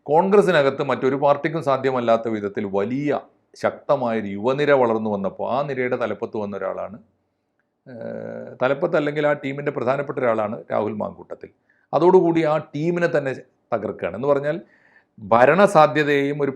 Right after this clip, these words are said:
പാർട്ടിയുടെ വളർച്ചയുടെ സാധ്യതയെയും ഒക്കെ തകർത്തുകൊണ്ട് ഒരു വല്ലാത്ത ക്രൈസിസാണ് ഈ വന്നു ചേർന്നത്. അപ്രതീക്ഷിതമായി വന്നു ചേർന്ന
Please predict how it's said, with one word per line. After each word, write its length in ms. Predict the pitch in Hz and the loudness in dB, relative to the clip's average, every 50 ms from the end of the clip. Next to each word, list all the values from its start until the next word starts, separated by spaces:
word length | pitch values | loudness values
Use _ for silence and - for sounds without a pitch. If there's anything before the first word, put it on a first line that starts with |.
| - | 0
പാർട്ടിയുടെ 380 | 123 120 123 - - 151 143 143 127 117 | 0 0 0 0 0 0 0 2 4 2
വളർച്ചയുടെ 460 | 113 123 127 - - 156 151 147 135 - | 2 2 0 -2 -2 0 0 0 0 0
സാധ്യതയെയും 560 | 123 117 113 110 117 117 120 117 117 120 123 127 123 - | 0 -2 -2 -2 -2 -2 -2 -2 -2 -4 -4 -6 -10 -10
ഒക്കെ 160 | - - 156 - 127 | -8 -8 -8 -6 -6
തകർത്തുകൊണ്ട് 680 | 117 107 110 110 - _ 131 123 117 107 101 98 131 185 - _ _ _ _ _ _ _ _ _ _ _ _ - | -6 -6 -6 -8 -8 _ -6 -4 -4 -4 -4 -6 -6 -8 -10 _ _ _ _ _ _ _ _ _ _ _ _ -4
ഒരു 100 | 160 185 180 156 | -2 -2 -2 -2
വല്ലാത്ത 380 | 139 139 151 170 185 185 185 165 - | -2 -4 -4 -6 -6 -6 -8 -6 -2
ക്രൈസിസാണ് 640 | 143 127 123 123 117 - 139 127 - 117 104 95 95 98 107 104 104 | -2 -2 -2 -2 -4 -8 -6 -2 0 0 0 -2 -4 -8 -10 -10 -10
ഈ 20 | 104 101 98 | -6 -6 -6
വന്നു 180 | 95 95 101 90 | -6 -6 -6 -6
ചേർന്നത്. 360 | 87 85 82 78 82 78 - - _ _ _ _ _ - - _ - - | -6 -8 -8 -10 -14 -14 -16 -18 _ _ _ _ _ -20 -10 _ -6 -2
അപ്രതീക്ഷിതമായി 640 | - 180 180 185 202 202 202 - 220 190 185 175 170 156 | 0 0 2 2 0 -2 -2 0 0 2 2 2 2 0
വന്നു 120 | 143 143 139 135 | 0 0 2 2
ചേർന്ന 180 | 123 117 117 | 2 2 0